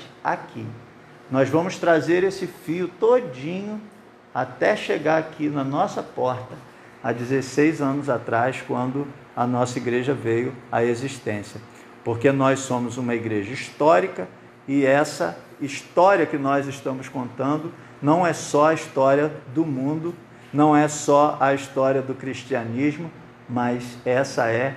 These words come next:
a nossa história. Amém? Que Deus te abençoe e que a Escritura, a palavra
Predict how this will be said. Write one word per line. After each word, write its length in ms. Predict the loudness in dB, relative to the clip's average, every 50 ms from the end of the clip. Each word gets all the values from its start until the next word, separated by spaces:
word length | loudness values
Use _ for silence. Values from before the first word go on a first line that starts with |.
| -8 -4 -2
a 100 | -2 0
nossa 720 | 0 -2 -2 2 4 4 4 2 0 -6 -8 -8 -8 -10 -14 -20 -20 -20 -16 -14
história. 500 | -12 -12 -12 -12 -12 -12 -10 -10 -10 -12 -16 -20 -20 -20 -20 -20 -20 -20 -20 -12 -6
Amém? 480 | -6 -4 0 2 2 2 2 2 -2 -6 -12 -18 -20 -20 -8 0
Que 120 | 2 2 4
Deus 360 | 6 6 6 6 6 4 2
te 60 | 0
abençoe 640 | 0 2 2 -2 -2 -4 -8 -4 0 0 0 0 -2 -4 -12 -18 -12 -4
e 120 | -2 -2
que 340 | -2 -2 -6 -4 -4 -2 2 6
a 220 | 8 8 8 8
Escritura, 840 | 6 2 0 -2 -6 -8 -6 -6 -8 -10 -8 -8 -8 -8 -8 -8 -10 -16 -20 -20 -20 -20 -20 -8 2
a 100 | 2 2
palavra 840 | 2 6 6 6 6 8 6 6 6 6 4 4 2 0 -4 -6 -6